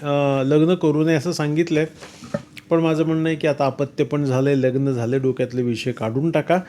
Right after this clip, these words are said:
मुलाचे कुंडलीचं मार्गदर्शन घ्या, तुमच्याही कुंडलीचं मार्गदर्शन घ्या.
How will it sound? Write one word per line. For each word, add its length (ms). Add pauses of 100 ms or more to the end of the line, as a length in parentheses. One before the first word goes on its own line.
(380)
मुलाचे 440
कुंडलीचं 580
मार्गदर्शन 640
घ्या, 140
तुमच्याही 520
कुंडलीचं 580
मार्गदर्शन 760
घ्या. 160